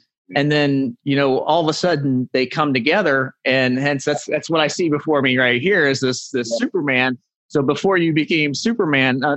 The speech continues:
Speaker 1: tell us a little bit about, you know,
Speaker 2: Okay.
Speaker 1: how you got there. And I mean, really, this, this episode that made you open up your eyes and, and say,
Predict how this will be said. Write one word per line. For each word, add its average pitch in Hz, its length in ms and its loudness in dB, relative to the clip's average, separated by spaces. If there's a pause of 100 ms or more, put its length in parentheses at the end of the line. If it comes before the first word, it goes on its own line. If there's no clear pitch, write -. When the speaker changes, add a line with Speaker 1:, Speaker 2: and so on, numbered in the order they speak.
Speaker 1:
tell 254 180 0
us - 140 -4
a 226 40 0
little 233 260 0
bit 147 220 0
about, 139 460 0
you 156 80 -4
know, 143 280 -2 (280)
Speaker 2:
Okay. - 200 -4
Speaker 1:
how 233 180 0
you 208 260 0
got 190 400 0
there. 123 340 0
And 131 280 -4
I 143 60 -4
mean, 139 360 -4
really, 165 560 -2 (120)
this, 147 340 -2
this 160 260 -2
episode 156 540 0
that 123 300 0 (280)
made 143 240 0
you 131 140 0
open 139 220 0
up 135 160 -2
your 127 160 2
eyes 120 360 2
and, 117 220 -4
and 117 140 -6
say, 117 280 0